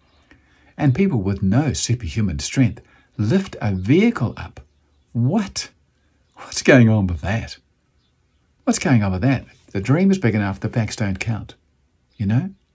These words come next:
You can dwell and think about all the things you should do, and if only I knew how to, and I knew how to. If you get a dream, find the dream. Find the dream that ignites you, the thing you must do with your life,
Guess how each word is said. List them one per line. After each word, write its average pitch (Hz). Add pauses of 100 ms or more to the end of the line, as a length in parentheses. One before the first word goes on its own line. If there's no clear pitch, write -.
(800)
You 160
can 110
dwell 139 (280)
and -
think 123
about 117
all 120
the 117
things 127
you 110
should 117
do, 123
and 110
if 73
only 113
I 107
knew 107
how 98
to, 117
and 92
I 101
knew 107
how 107
to. 92 (300)
If -
you 95
get 120
a 131
dream, 131 (260)
find 117
the 139
dream. 147 (340)
Find 139
the 139
dream 135
that 120
ignites 117
you, 101
the 104
thing 131
you 120
must 127
do 127
with 117
your 98
life, 95